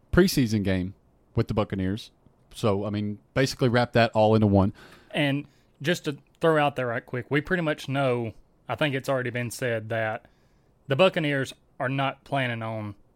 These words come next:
Speaker 2: playing their starters, or at least a lot of 'em. I think
Speaker 1: Yeah.
Speaker 2: their starting
Speaker 1: <clears throat>
Speaker 2: offense is not gonna be out there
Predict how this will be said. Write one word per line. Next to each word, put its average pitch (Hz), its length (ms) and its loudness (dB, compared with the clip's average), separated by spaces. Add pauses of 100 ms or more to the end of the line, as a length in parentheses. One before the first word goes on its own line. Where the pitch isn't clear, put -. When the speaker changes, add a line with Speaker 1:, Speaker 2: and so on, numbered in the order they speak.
(580)
Speaker 2:
playing 117 340 -2
their 107 120 -8
starters, 95 540 -8 (400)
or 139 100 2
at 147 80 4
least 156 280 0
a - 20 -6
lot 117 260 -2
of 101 140 -6
'em. 104 160 -10
I 123 80 0
think 147 200 8
Speaker 1:
Yeah. - 40 0
Speaker 2:
their 135 220 -2
starting 135 360 -4
Speaker 1:
<clears throat> - 0 -
Speaker 2:
offense 117 480 -4
is 110 160 -6
not 123 360 0
gonna 120 160 -6
be 113 200 -4
out 104 220 -6
there 104 240 -10